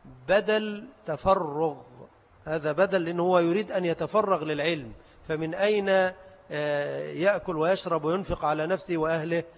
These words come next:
هذا، آه، آه، آه، أمر جائز. والأمر المحظور أن تكون نيته أن يتعلم العلم يتكسب به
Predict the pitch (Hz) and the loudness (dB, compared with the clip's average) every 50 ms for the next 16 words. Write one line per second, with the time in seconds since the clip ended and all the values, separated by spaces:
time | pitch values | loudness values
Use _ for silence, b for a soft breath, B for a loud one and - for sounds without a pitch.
0 | B B B B B B - 156 190 202 190 175 185 180 180 185 - - 180 170 | B B B B B B 0 4 4 4 4 4 4 2 2 2 -2 -4 -4 -2
1 | 151 156 165 165 151 151 147 147 - 170 170 175 - - - 160 147 165 - 170 | -2 0 0 -2 -2 -2 -4 -4 -6 -8 -8 -10 -10 -8 -8 -8 -8 -6 -2 2
2 | 185 202 202 190 190 185 175 143 143 208 214 190 156 143 143 127 - - - - | 2 4 4 4 2 2 0 4 6 8 8 8 6 2 -4 -10 -12 -14 -16 -18
3 | - - b b b b b - - 151 156 156 - 208 220 208 196 185 175 170 | -20 -20 b b b b b -4 -2 0 2 4 4 4 6 4 2 0 0 0
4 | 170 160 - 170 170 151 185 208 233 254 269 - 285 - - B B B B B | -2 -2 -4 -4 -4 -2 0 4 4 4 4 2 0 -8 -16 B B B B B
5 | B - 180 180 165 - 180 160 - 208 214 226 226 208 202 190 180 175 175 175 | B -4 -2 -2 -2 -2 -2 -2 0 0 0 2 2 2 2 0 0 0 -2 0
6 | 196 214 214 - 202 180 190 202 208 - 180 175 165 160 160 - 170 147 170 190 | -2 -2 -2 -4 -4 -2 0 0 0 0 0 -2 -2 -4 -4 -2 0 0 0 0
7 | 185 180 170 165 160 156 151 151 160 180 185 180 175 165 151 147 151 160 156 - | 0 0 -2 -2 -2 -4 -4 -2 -2 -2 -2 -4 -6 -6 -6 -4 -4 -4 -4 -6
8 | 170 151 143 - 190 185 180 - - - - 170 156 147 151 147 143 143 185 180 | -8 -12 -6 -4 -4 -4 -4 -4 -10 -10 -6 -6 -4 -2 -2 -2 -2 -2 -4 -4
9 | 147 139 117 110 | -6 -6 -10 -12